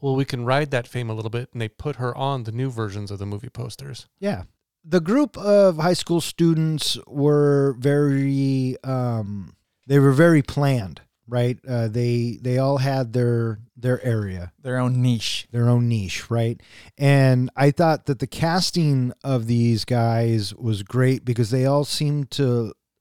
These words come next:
Speaker 2: generally look like they gelled, or they look like they're having a fun time when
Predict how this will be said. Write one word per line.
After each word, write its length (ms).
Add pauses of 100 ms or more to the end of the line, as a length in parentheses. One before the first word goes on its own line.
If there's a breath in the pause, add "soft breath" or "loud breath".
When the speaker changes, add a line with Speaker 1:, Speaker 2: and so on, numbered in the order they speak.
(140)
Speaker 2:
generally 560
look 260
like 220
they 160
gelled, 460 (460)
or 220
they 140
look 200
like 160
they're 120
having 240
a 60
fun 260
time 640 (160)
when 480